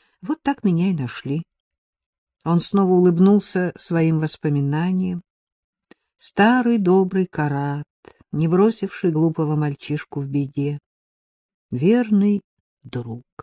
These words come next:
«Вы никому не рассказывали о том, что видели?» — спросила Ника, понизив голос.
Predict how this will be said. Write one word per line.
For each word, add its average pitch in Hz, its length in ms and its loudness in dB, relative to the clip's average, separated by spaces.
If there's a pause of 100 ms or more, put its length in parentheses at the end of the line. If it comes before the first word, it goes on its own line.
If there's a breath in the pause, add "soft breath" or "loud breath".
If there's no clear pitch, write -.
(880)
«Вы 175 300 2
никому 190 420 2
не 240 160 2
рассказывали 151 800 -6 (340)
о 139 120 -6
том, 143 200 -4
что - 200 -6
видели?» — 113 600 -8 (420)
спросила 156 480 -6
Ника, 180 320 -2
понизив 156 640 -6
голос. 156 720 -6